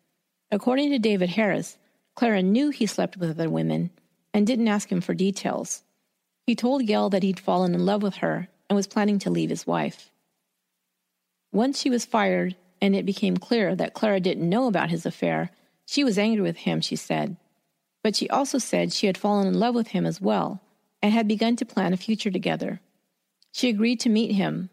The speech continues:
but told Julie she was not going to sleep with him, but would merely stay in the hotel lobby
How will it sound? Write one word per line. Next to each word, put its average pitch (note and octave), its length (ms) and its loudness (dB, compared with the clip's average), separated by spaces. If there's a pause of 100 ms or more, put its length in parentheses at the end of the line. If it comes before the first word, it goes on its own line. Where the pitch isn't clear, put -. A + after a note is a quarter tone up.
but G#3 160 -2
told A3+ 240 0
Julie A#3 260 0
she G#3+ 160 -4
was F3+ 140 -2
not G3+ 260 0
going F3 200 0
to E3+ 40 -2
sleep G#3+ 280 -2
with F#3 120 -6
him, D#3+ 320 -4 (400)
but G#3+ 120 0
would F3+ 120 0
merely A#3 280 2
stay G3+ 240 0
in F3+ 80 2
the F3+ 80 2
hotel F3 380 0
lobby F3 500 0